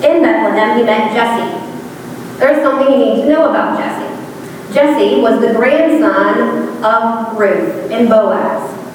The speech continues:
If you remember back in September, the story of Ruth and Naomi, we know that Ruth was accustomed to getting on the edge of a cliff, wondering what the next step is, taking it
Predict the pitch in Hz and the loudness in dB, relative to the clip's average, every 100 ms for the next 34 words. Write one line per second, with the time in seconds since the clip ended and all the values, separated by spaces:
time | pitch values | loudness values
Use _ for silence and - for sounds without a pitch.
0 | - - - - - - - - - - | -14 -16 -14 -14 -14 -12 -12 -12 -14 -14
1 | - - 220 262 269 311 320 311 - - | -10 -2 2 4 6 4 4 2 2 2
2 | - - - - - - - - - - | 0 0 -2 -2 0 0 2 0 -2 -4
3 | - 214 - 285 285 277 - 269 294 285 | -6 -6 0 2 4 2 2 4 4 4
4 | 240 226 208 185 - 202 - - - - | 4 4 4 2 2 0 0 -2 -6 -10
5 | - 269 294 262 254 262 240 226 - 226 | 0 4 4 4 2 2 2 0 0 0
6 | 311 339 - - - - - - - - | 2 2 2 0 -2 -4 -8 -10 -10 -12
7 | - - 233 240 247 294 277 262 240 247 | -14 -6 0 2 2 2 0 0 0 0
8 | 240 240 262 254 240 208 185 220 262 - | 0 2 4 4 2 2 2 2 2 0
9 | - 202 185 185 - - - - - - | 0 -2 -2 -4 -8 -10 -12 -14 -14 -14
10 | - - - - 196 254 262 262 254 262 | -14 -14 -12 0 0 2 2 4 2 2
11 | - 233 226 233 220 214 175 165 170 170 | 0 0 0 2 0 2 0 0 -2 -4
12 | - - - - - 294 302 311 185 170 | -8 -12 -14 -14 0 2 4 2 0 0
13 | 151 - | -2 -6